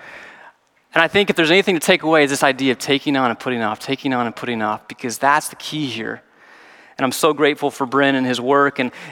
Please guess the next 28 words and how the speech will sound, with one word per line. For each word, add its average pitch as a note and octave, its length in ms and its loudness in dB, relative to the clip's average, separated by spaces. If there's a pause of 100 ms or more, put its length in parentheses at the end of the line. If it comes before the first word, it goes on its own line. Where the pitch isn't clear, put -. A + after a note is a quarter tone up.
and C#3 160 2
if C3+ 160 -2
you D3 140 2
have D#3 420 2
the D#3 80 -2
New E3 160 0
City D3+ 240 0
app, C#3+ 320 4
it's C3+ 120 -4
on D3 220 2
the D3 60 0
sermon D3+ 360 0
notes. D3+ 220 2
You C#3 60 -8
can - 100 -4
see - 160 -2
the C#3+ 100 0
images. C#3 380 0
And C3 100 2
actually, D3+ 300 2
as C3 140 2
you B2+ 80 -8
go C#3+ 240 2
today, A#2+ 460 0 (380)
uh, A#2+ 60 0
the, C#3 160 2
the, C3 240 0
the, C3+ 160 0